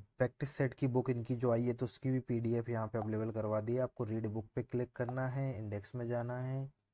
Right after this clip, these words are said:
यहाँ पे इस तरह से सारी चीज़ें दे रखी है। आप किसी भी बुक को यहाँ पे रीड आउट कर सकते हो। और यहाँ पे एक ऑप्शन है कॉर्नर में jump to page वाला, इसमें आप, अगर आपको पेज नंबर फ़ाइव पे जाना है तो फ़ाइव लिख दो और सीधा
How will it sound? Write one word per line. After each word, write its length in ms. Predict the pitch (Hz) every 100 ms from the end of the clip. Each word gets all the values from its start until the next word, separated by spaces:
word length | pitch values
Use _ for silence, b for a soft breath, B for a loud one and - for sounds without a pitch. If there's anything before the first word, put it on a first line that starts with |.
| _ _ _ _
यहाँ 200 | 113 107
पे 100 | 107
इस 120 | 110 -
तरह 180 | 107
से 160 | 104 110
सारी 320 | - 110 107 107
चीज़ें 320 | 117 107 104
दे 120 | 110
रखी 320 | 113 117 127
है। 300 | 120 127 127 131 - -
आप 180 | 104 101 _ _ _ _ _ _ _ _
किसी 220 | 127 135
भी 100 | 131 123
बुक 200 | 113 -
को 100 | 120
यहाँ 160 | 113 110
पे 120 | 117
रीड 220 | 104 104
आउट 180 | 110 117
कर 160 | - 120
सकते 340 | - - -
हो। 200 | 131 139 151 - _ _ _ _ _ _ _ _ _ - _ _ _ _ _ _ b b b -
और 320 | 104 104 104 127
यहाँ 240 | 120 123
पे 140 | 127
एक 100 | 123 120
ऑप्शन 340 | 117 - 131
है 140 | 123 135
कॉर्नर 400 | 127 117 117 117
में 140 | 131 120
jump 280 | 101 113 113
to 140 | 117 123
page 280 | 113 110 107
वाला, 240 | 117 123
इसमें 260 | 123 - 117
आप, 140 | 113
अगर 260 | 113 110 110
आपको 260 | 107 -
पेज 240 | 117 113 110
नंबर 320 | 117 113 110
फ़ाइव 300 | 110 - 113 -
पे 80 | 123
जाना 240 | 120 117
है 60 | 117
तो 120 | 117
फ़ाइव 300 | 110 117 113
लिख 140 | 120 120
दो 200 | 123 123
और 200 | - 113
सीधा 320 | - 110 107